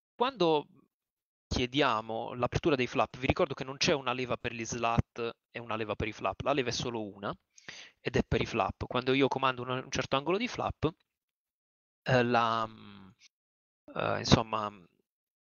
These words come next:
eh, i, gli slat si aprono in conseguenza di, alla quantità di flap che io sto chiedendo. Quindi, che succede? Eh, nel momento in cui gli slat si stanno muovendo, si accende la luce transit, quindi,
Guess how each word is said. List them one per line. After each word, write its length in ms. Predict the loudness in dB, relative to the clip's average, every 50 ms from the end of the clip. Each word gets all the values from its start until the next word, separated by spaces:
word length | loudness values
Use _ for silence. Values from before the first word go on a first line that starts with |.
| _ _ _ _ _ _ _
eh, 80 | -10 -6 -4
i, 300 | -2 -2 -2 -2 -4 0
gli 140 | 0 2
slat 600 | 2 4 4 4 4 4 4 2 0 -2 -2 -2
si 180 | -4 -4 0 2
aprono 440 | 2 2 2 2 0 -2 0 -4 -6 -8
in 120 | -10 -12
conseguenza 760 | -6 -6 -4 2 2 2 2 0 -4 -6 -6 -6 -6 -8 -8 -8
di, 100 | -10 -16 -14 -8
alla 460 | -6 -6 -4 -2 -2 0 0 0 -2 -2
quantità 360 | -4 -4 -4 -4 -2 -2 -2
di 100 | -2 -2
flap 300 | -4 -2 -2 0 0 0
che 120 | -2 0
io 80 | -2 -2
sto 120 | -4 -4
chiedendo. 300 | -6 -10 -10 -10 -10 -14 _ _ _ -18 -14 -12 -10 -10 -10 -10 -12 -14 -2
Quindi, 320 | _ 2 2 4 2 0 -2 _ _ _ _
che 120 | _ 0 0
succede? 400 | 0 2 2 2 2 2 -2 -4
Eh, 160 | -6 -10 -10 -10
nel 320 | -12 -16 -8 -4 -4 -2
momento 340 | 0 -2 -2 -2 -4 -4 -6
in 60 | -8
cui 200 | -8 -6 -6 -4
gli 100 | -2 0
slat 320 | 0 2 4 4 4 4 2
si 120 | -2 -2 -2
stanno 380 | -2 -2 -2 -4 -2 -4 -8 -6
muovendo, 680 | -4 -4 -4 -4 -4 -6 -6 -10 -4 -2 -2 -2 -2 -2
si 180 | -4 -2 0 0
accende 340 | 2 2 2 2 2 -2
la 100 | -4 -4
luce 580 | -4 -4 -6 -8 -6 -4 -2 -2 0 -2 -2 -6 _ _
transit, 760 | _ 0 0 2 0 0 -2 -4 -6 -6 -8 -6 -6 -6 -6 -6 _ -18 -20 -20 -20 -20 _ _ _ _
quindi, 480 | 0 0 0 0 0 -2 -2 -2 -2